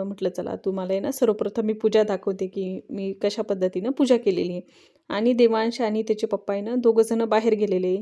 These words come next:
"दूध, दही आणि पनीरसुद्धा आणा," म्हटलं.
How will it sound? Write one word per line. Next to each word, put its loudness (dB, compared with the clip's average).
"दूध, 2
दही 2
आणि -4
पनीरसुद्धा 0
आणा," 0
म्हटलं. -2